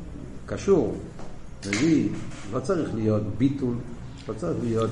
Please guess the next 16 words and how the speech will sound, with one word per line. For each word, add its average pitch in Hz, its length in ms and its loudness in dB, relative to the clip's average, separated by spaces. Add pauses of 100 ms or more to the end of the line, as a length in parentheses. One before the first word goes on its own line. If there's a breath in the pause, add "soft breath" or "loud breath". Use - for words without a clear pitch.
יציאה, 107 600 2 (960)
יש, 120 160 -4
זה 165 180 2
השתלשלות, 190 420 4 (320)
אחד 143 180 2
מביא 151 220 6
לשני 165 360 4
בהמשך. 151 460 2 (1040 loud breath)
כאן 147 120 8
אתה 160 140 6
אומר 160 180 10
לא, 156 380 12 (140)
אתה 101 80 -4
אומר 135 360 4
שמדרגה 117 580 4
לדרגה, 139 640 6